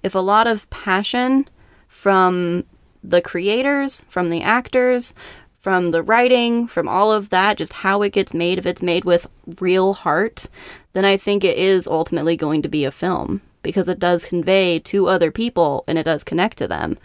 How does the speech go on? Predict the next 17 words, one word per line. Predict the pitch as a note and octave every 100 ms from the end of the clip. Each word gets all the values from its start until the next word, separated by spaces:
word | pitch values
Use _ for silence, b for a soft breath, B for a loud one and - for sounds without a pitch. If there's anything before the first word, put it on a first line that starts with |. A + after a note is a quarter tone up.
| A3
I | B3
don't | B3+ A#3 G3+ _ -
think | A3 G3+
it | F#3+
really | F#3+ F3+
matters | A3+ A3+ F#3+ F3+
how | G3+
many | G3 F3+
explosions | F3 - - F#3+ B3 A3 F#3+ F#3+ F3+
or | E3+
C | - G#3
G | F3+ F#3
I | G3+
effects | F3 G#3 B3 -
go | C3+ -
into | - -
it. | - -